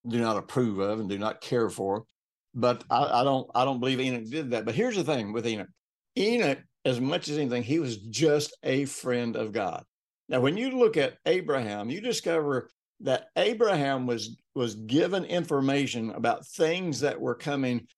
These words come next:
upon Sodom and Gomorrah for one reason. He was just a friend of God. God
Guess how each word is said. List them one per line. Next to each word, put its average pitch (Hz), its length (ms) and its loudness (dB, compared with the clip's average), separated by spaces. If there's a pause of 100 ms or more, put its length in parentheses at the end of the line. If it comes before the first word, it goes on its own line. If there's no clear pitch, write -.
upon 139 380 0
Sodom 127 480 0
and 113 140 -6
Gomorrah 123 360 0 (280)
for 175 140 2
one 185 280 2
reason. 208 400 -2 (100)
He 196 120 -4
was 220 100 -2
just - 160 0
a 135 40 -8
friend 147 280 0
of 143 60 -4
God. 135 280 -2 (180)
God 170 520 4